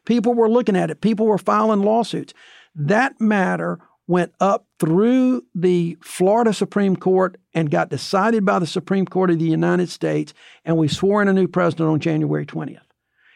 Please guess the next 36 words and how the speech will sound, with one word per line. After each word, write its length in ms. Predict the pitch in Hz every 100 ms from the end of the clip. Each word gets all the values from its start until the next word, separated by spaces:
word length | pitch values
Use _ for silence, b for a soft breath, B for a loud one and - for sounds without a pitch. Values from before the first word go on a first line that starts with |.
| b
If 160 | 170 165
they 160 | 233
can 140 | 294 339
do 160 | 262
that, 340 | 233 196 - - _ _ _ _ _ _ _
something 640 | - - - 269 269 214
could 180 | 180 185
have, 200 | 170 151 -
have, 300 | 156 156 - -
have 320 | 165 156 147 151 _ -
been 280 | 202 185 160
done, 420 | 185 190 165 151 -
I 120 | 151
think, 340 | - 170 165 -
to 100 | 151
try. 380 | - 175 165 147 B B -
And 160 | 190
if 140 | 185 185
they 180 | 185
had 340 | 160 180 170 147 b b _
gone 220 | 180 220
to 80 | 220
court 300 | 208 202 190
and 100 | 160
it 100 | 156
looked 200 | 185 208
like 180 | 196 180
it 60 |
was 100 | 180
gonna 180 | 156 175
get 180 | 160 175
dragged 420 | 151 175 175 156
out 260 | 151 151 -
a 60 | 156
little 220 | 156 160
bit, 200 | 160